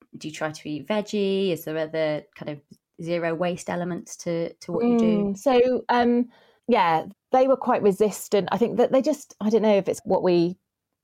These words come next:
Speaker 2: bring them up on or, you know, when they're little, but they, they were just used to having, you know, spaghetti bolognese and, uh, all these sorts of things. So there was
Speaker 1: Sure.
Speaker 2: certainly from my youngest, I think,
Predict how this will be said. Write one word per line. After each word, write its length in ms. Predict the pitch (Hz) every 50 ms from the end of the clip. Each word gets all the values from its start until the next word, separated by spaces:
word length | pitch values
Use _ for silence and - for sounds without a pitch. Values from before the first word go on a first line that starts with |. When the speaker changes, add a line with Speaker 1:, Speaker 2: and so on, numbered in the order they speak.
| _ -
Speaker 2:
bring 180 | - 202 196 196
them 100 | 185 185
up 220 | 190 202 202 -
on 220 | 208 196 196 196 185
or, 160 | 165 151 156
you 120 | 160 180 175
know, 80 | 165
when 140 | 156 165 165
they're 100 | 170 165
little, 280 | 175 175 170 - - 170
but 220 | - 185 - -
they, 200 | - 185 175 175
they 360 | - - - 185 185 180 175 _ _ _ _ _ _ _ _ _ - -
were 60 | 175
just 200 | - 175 - -
used 160 | 165 156 -
to 40 | -
having, 360 | 165 170 156 165 165 165 156 -
you 140 | - 185 170
know, 140 | 160 151 160 - _
spaghetti 340 | _ - - 160 151 - 151
bolognese 580 | 151 147 202 254 330 302 254 196 170 - 151
and, 360 | 143 143 143 143 151 151 147 147 - - -
uh, 220 | - 160 160 160
all 80 | - 170
these 160 | 165 165 156
sorts 160 | - - -
of 60 | 151 147
things. 200 | 151 147 147 -
So 80 | 156
there 180 | 151 170 175 185
was 160 | 208 214 202
Speaker 1:
Sure. 80 | 170 - - - - _ _ _ _ _ _
Speaker 2:
certainly 220 | - 262 220 240 226
from 120 | 220 220
my 80 | 214 208
youngest, 440 | 185 190 185 180 170 170 156 -
I 60 | 156 147
think, 300 | 165 160 160 - -